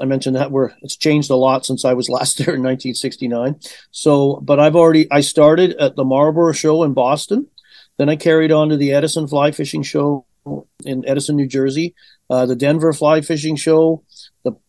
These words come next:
Fly Fishing Show in Pleasanton. I've been to Kansas City this year already, Spokane, Reno. Um, so I just, a little fly fishing nomad running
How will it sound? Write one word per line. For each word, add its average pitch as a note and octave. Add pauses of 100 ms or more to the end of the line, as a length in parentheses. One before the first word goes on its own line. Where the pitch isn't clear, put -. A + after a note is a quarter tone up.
(200)
Fly D3+
Fishing D#3
Show D#3
in C#3
Pleasanton. D#3 (320)
I've C3
been C3+
to -
Kansas -
City E3+
this D3+
year D#3+
already, D#3 (140)
Spokane, D#3+ (460)
Reno. D#3
Um, C#3
so C#3 (480)
I D3+
just, E3+ (480)
a C#3
little F3
fly E3
fishing E3
nomad D3+
running D3